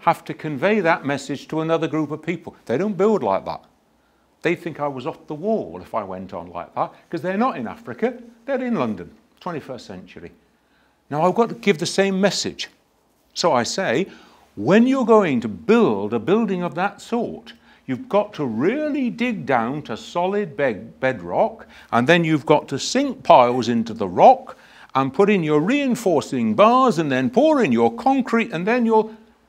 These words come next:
but the message is exactly the same. Your faith must be founded on a solid foundation.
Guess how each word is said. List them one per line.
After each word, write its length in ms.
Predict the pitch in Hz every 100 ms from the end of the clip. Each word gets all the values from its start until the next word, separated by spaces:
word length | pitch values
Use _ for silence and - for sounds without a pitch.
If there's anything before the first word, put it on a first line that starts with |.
| _ _ _ _ _ _ _
but 140 | 185 -
the 40 |
message 340 | 180 214 165
is 100 | 113
exactly 480 | 123 127 135 - 117
the 60 | 104
same. 320 | - 80 64 _ _ _ _ _ _ _ _ _ _ -
Your 180 | 113 107
faith 480 | - 156 170 -
must 320 | 104 120 143 -
be 80 |
founded 440 | - 131 101 95 101
on 160 | 98
a 20 | 98
solid 400 | - 95 95 -
foundation. 640 | 92 92 85 78 -